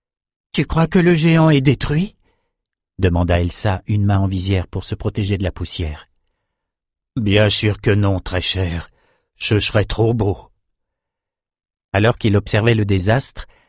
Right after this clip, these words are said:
Nathan sentit soudain une douleur fulgurante dans sa poitrine. À ses oreilles, son cœur battait comme un tambour, et dans tout son corps, les lignes de Han brûlaient comme de la lave en fusion. Tel un torrent, le don déferlait en lui, puissant et impérieux.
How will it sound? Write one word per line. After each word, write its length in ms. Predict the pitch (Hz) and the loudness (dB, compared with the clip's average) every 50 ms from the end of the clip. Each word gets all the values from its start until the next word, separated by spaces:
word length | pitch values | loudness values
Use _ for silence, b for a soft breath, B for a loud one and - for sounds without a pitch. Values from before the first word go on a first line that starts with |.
| _ _ | _ _
Nathan 320 | - 110 107 107 - 143 135 | 0 0 0 2 2 0 0
sentit 380 | - - 117 107 - - - | 0 -2 -4 -4 -4 -8 -10
soudain 320 | - - - 120 110 131 127 | -10 -6 -4 -2 0 2 2
une 180 | 123 107 110 | 2 2 2
douleur 320 | 104 104 120 110 110 107 - | 2 2 2 2 2 0 -2
fulgurante 600 | - - 131 117 120 117 113 113 127 131 - 135 | -4 -4 -4 -2 0 2 2 2 2 0 0 -2
dans 180 | 127 113 107 | 0 0 0
sa 140 | - - 107 | 0 -2 -2
poitrine. 540 | - 110 92 - - - 92 82 80 87 101 - _ _ _ _ _ _ _ _ _ _ _ _ _ _ _ - | -2 -2 -2 -4 -4 -4 -4 -4 -4 -4 -8 -10 _ _ _ _ _ _ _ _ _ _ _ _ _ _ _ -2
À 80 | - | -2
ses 240 | - - 131 113 110 | 0 0 -2 0 2
oreilles, 260 | 117 113 117 139 156 | 0 2 2 2 0
son 220 | 151 - - 127 117 | 0 -2 -4 -4 -4
cœur 240 | - - 143 120 123 | -2 -2 -2 0 0
battait 260 | 117 127 - - 131 | -2 -2 0 -2 -2
comme 200 | - - 113 117 | 0 0 0 0
un 40 | 113 | 0
tambour, 540 | - 120 110 107 101 104 110 104 - - - _ _ _ _ _ _ _ _ - | 0 0 0 0 0 0 -2 -4 -6 -10 -16 _ _ _ _ _ _ _ _ 0
et 160 | 151 143 135 | 2 2 2
dans 180 | 131 131 131 123 | 2 0 0 0
tout 180 | - - 165 | -2 -4 -6
son 220 | 156 - - 143 131 | -4 -2 -2 -4 -2
corps, 380 | - - 139 127 120 107 98 B B B B B B | 0 2 2 2 2 0 -2 B B B B B B
les 160 | 127 123 131 | 2 2 4
lignes 320 | 135 135 156 160 151 139 | 4 4 4 4 4 4
de 100 | 127 131 | 4 2
Han 260 | 117 107 120 147 151 | 2 2 2 2 2
brûlaient 480 | 151 131 113 117 120 131 127 127 123 117 | 2 2 2 2 2 2 2 2 2 2
comme 200 | - 139 127 123 | 2 2 2 4
de 80 | 120 127 | 4 4
la 140 | 120 120 | 4 4
lave 180 | 123 123 120 110 | 4 4 2 2
en 80 | 113 107 | 0 -2
fusion. 460 | - - 107 98 92 98 95 90 - _ _ _ _ _ _ _ _ _ _ _ _ _ _ | -2 -4 -4 -2 0 0 -2 -2 -4 _ _ _ _ _ _ _ _ _ _ _ _ _ _
Tel 180 | - 123 117 110 | 0 2 2 4
un 140 | 113 110 107 | 2 0 0
torrent, 400 | - 120 107 98 98 101 104 101 | 2 0 2 2 4 4 4 4
le 180 | 101 110 107 | 4 2 2
don 220 | 104 104 104 107 110 | 2 2 0 2 2
déferlait 500 | 101 107 - - 113 104 110 101 101 101 | 2 0 0 -2 -2 -2 0 0 2 2
en 120 | 98 98 | 2 2
lui, 320 | 98 92 92 87 85 82 | 0 0 -2 -4 -6 -8
puissant 520 | - - - 101 87 - - - 107 90 92 | -8 -6 -6 -6 -4 -4 -4 -2 -2 0 0
et 140 | 92 92 90 | 0 0 -2
impérieux. 520 | 90 80 - 92 78 82 80 80 76 67 | -2 -2 -2 -4 -4 -4 -6 -6 -8 -10